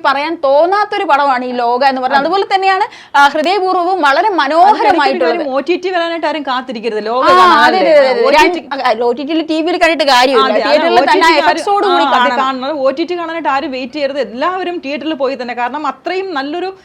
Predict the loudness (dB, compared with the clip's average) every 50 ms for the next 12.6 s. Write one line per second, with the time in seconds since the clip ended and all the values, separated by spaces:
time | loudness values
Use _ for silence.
0 | _ _ -6 -6 -6 -6 -6 -6 -4 -2 -2 -2 -2 -4 -6 -6 -6 -6 -8 -10
1 | -10 -10 -10 -8 -6 -6 -6 -4 -4 -4 -4 -2 4 4 4 6 4 2 0 -2
2 | 0 2 2 2 2 2 0 0 0 2 2 2 4 2 2 2 2 0 0 0
3 | 0 -2 0 0 -2 -2 -2 -4 -4 -4 -4 -4 -4 -2 -2 -2 0 0 0 0
4 | 2 2 2 2 0 -2 -4 -4 -4 -2 -2 -2 -2 -2 2 2 2 2 2 0
5 | 0 2 2 2 2 2 2 4 4 4 4 2 0 0 0 0 -2 -4 -8 -20
6 | -20 -6 0 0 2 2 0 0 -2 0 0 0 0 2 2 2 2 2 2 0
7 | -2 0 0 2 2 2 2 2 0 -2 -2 0 0 2 4 4 4 4 4 4
8 | 2 2 0 0 0 2 4 4 4 4 2 0 0 -2 -2 -2 -4 -4 -4 -4
9 | -4 -4 -2 -2 -2 -2 -2 -2 0 0 0 0 0 0 0 2 2 2 4 2
10 | 2 2 2 2 4 4 4 4 4 4 4 6 6 6 6 4 4 4 4 2
11 | 2 4 2 2 2 0 -4 -8 -14 -10 _ 2 2 2 2 2 2 0 0 0
12 | -2 -4 -2 2 2 2 2 2 2 0 0 -2